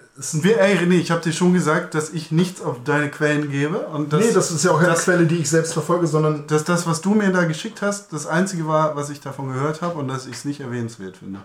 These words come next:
Speaker 1: Okay, weil ich mein, dadurch werden jetzt schon einige Deutsche, die das lesen, weil es ja ein deutsches Magazin auch, dass, dass die sagen jetzt, "Nö, ich hab die jetzt abbestellt und warte auf die Xbox One."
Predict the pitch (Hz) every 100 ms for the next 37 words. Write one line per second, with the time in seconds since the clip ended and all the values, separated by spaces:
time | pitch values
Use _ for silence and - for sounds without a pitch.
0 | - 123 131 110 - - 139 139 139 139
1 | 143 156 151 143 - - _ - 135 139
2 | 143 127 147 175 170 135 - 135 120 127
3 | 123 123 - 113 139 - 208 208 - _
4 | _ _ _ _ - 139 135 - 135 147
5 | 147 214 254 - _ - 127 123 131 127
6 | 135 131 151 156 127 123 - 175 190 208
7 | 226 - _ _ _ _ _ 139 135 -
8 | 139 - 143 139 156 180 208 - 220 165
9 | 127 160 156 156 143 151 185 - 196 196
10 | 185 185 185 190 190 - 190 165 101